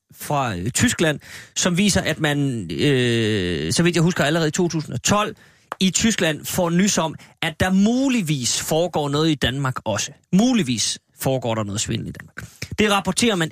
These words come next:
ikke fra tysk side. Øh, der siger Peter Hummelgaard så, "Jamen, øh, vi skal simpelthen, nu, nu skal vi, øh, lægge sag an mod Tyskland. Vi vil have erstatning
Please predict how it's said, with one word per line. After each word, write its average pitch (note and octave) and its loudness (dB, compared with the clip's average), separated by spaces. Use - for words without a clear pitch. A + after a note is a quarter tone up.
ikke A3+ 0
fra E3+ -2
tysk - 0
side. F#2 -4
Øh, A#2 2
der B3+ 4
siger C#4+ 2
Peter A#3 2
Hummelgaard A3 0
så, A3 0
"Jamen, G#3+ 2
øh, D3 0
vi A#3+ 4
skal G#3 0
simpelthen, G3 0
nu, A3+ 2
nu A#3+ 2
skal E3+ -2
vi, B2+ 2
øh, G#2 0
lægge B2+ 0
sag F#3+ 2
an D3+ -4
mod A2+ -4
Tyskland. E3 0
Vi G#3+ 2
vil G3+ 4
have F#3 2
erstatning - -4